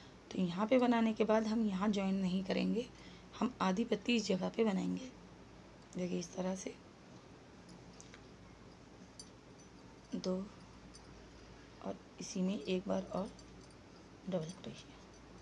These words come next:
तो देखिए इस तरह से, देखिए ये गले का round हमारा बन गया है। तो अब हमें यहाँ पे ऊपर ढाई पत्ती ही रखनी है।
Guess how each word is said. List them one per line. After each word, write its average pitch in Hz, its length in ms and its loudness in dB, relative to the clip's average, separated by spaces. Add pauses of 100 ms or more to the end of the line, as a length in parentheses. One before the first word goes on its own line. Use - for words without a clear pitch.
(240)
तो - 120 -14
देखिए 196 240 0
इस 185 180 -2
तरह 190 220 2
से, 233 220 -2 (3250)
देखिए 185 200 2
ये 208 180 6
गले 214 240 10
का 220 120 2
round 208 260 2
हमारा 196 320 2 (1040)
बन 196 160 4
गया 196 240 4
है। 247 100 0 (440)
तो - 100 -10
अब 196 180 2
हमें 214 180 6
यहाँ 220 200 6
पे 233 140 6
ऊपर 220 260 4
ढाई 190 260 4
पत्ती 208 300 2
ही 202 100 8
रखनी 190 360 4
है। 247 120 2